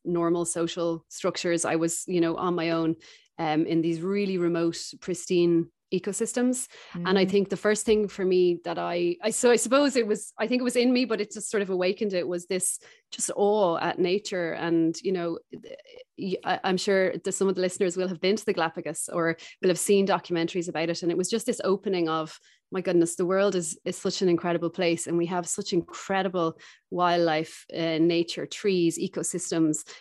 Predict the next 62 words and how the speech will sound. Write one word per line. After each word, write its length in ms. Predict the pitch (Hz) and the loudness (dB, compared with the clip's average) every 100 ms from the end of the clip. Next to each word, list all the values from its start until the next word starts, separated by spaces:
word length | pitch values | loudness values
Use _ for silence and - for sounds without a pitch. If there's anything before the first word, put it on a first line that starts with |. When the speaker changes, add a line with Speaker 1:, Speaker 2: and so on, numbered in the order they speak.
| - | -6
Speaker 1:
that 160 | 175 202 | -4 0
work 380 | 196 208 196 - | 2 2 0 -14
completely 580 | - 208 208 208 208 185 | -6 -2 0 0 2 2
in, 200 | 175 175 | 4 2
in 220 | 180 180 | 0 -2
harmony 440 | 165 175 180 180 165 | -2 -4 -2 0 -2
and 80 | 165 | -2
synchronicity 800 | 180 170 165 165 - 208 262 | -4 -4 -4 -4 -6 -4 -4
with 240 | 214 180 175 | 0 0 2
each 220 | 165 - | -2 -2
other 280 | 180 165 160 - - - | -2 -2 -4 -14 -20 -12
to 80 | 196 | -6
support 420 | 190 180 190 190 | -4 0 0 2
each 160 | 175 | -2
other, 320 | 170 165 143 - - | -2 -2 -4 -6 -6
uh, 80 | 165 - | -2 2
you 140 | 208 | 2
know, 140 | 175 | 4
as 120 | 170 170 | 0 0
this 160 | 170 | -2
kind 300 | - 208 175 | -2 -2 0
of 100 | 170 | 0
giant 480 | - 175 175 165 - - | 0 2 4 2 -2 -8
community. 640 | 196 190 214 214 160 - - - - | 0 4 4 4 -2 -6 -14 -18 -2
And 100 | 196 | 2
it 80 | 202 | 4
was 160 | 208 240 | 4 2
a, 80 | - | 0
a 60 | 185 | -2
kind 240 | - 302 | 2 4
of 120 | 269 - _ _ _ _ 226 | 2 -2 _ _ _ _ 2
over, 360 | 226 214 196 _ - | 2 2 -2 _ -2
over 200 | 214 208 | 0 2
the 120 | 170 | 2
years. 360 | 170 220 202 180 | 2 2 0 0
So 120 | 196 | -2
I 60 | 180 | -4
spent, 380 | - 202 185 214 | -2 -2 -2 0
you 80 | |
know, 240 | 185 175 190 | 0 0 -4
four 200 | - 190 | -6 -4
and 80 | 175 | -2
a 20 | |
half 240 | 180 165 | -4 -4
on 80 | 175 | -6
the 60 | 175 | 0
Galapagos, 540 | 233 240 202 185 - | 0 0 -2 -4 -4
and 100 | 185 | -4
then 100 | 180 | -2
I 80 | 175 | 2
moved 320 | 175 175 - | 2 0 -2
to 160 | 175 165 | -6 -4
the 140 | 180 | 0
Amazon 520 | 180 190 180 175 170 | 0 0 -2 -2 0
and 140 | 165 165 | 0 0
the 40 | |
mainland 420 | 175 170 175 165 | 0 -2 -2 -4
of 80 | 165 | -6
Ecuador 340 | 139 - 175 | -8 -6 -2
on 140 | 160 156 | 0 -2
the 40 | |
coast. 460 | - 220 233 - | 0 2 2 0